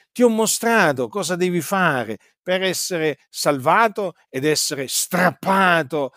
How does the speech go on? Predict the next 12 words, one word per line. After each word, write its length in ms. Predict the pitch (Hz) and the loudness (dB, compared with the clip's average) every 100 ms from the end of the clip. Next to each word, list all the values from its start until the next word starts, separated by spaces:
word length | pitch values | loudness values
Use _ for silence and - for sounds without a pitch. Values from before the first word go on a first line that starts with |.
| _ | _
dalle 300 | - 127 127 | -6 -4 -4
fiamme 800 | 123 - 135 127 120 120 107 _ _ | -4 -2 -2 -2 -4 -6 -6 _ _
dell'inferno, 1000 | 127 147 127 127 - 160 170 151 110 107 _ - | 2 2 2 -4 -2 2 2 2 -4 -18 _ -12
perché 260 | 208 - | -6 -2
il 60 | 196 | 0
mio 160 | 208 | 0
desiderio 840 | 185 170 143 170 214 95 65 69 - _ _ _ _ - | -2 -4 0 4 4 2 -6 -20 -20 _ _ _ _ -10
è 160 | 123 | -10
quello 480 | - 180 165 113 82 | 0 2 4 0 -8
che 140 | - 120 | -12 -12
tu 180 | - 214 | -8 -8
sia 420 | - 202 185 | -6 -4 -6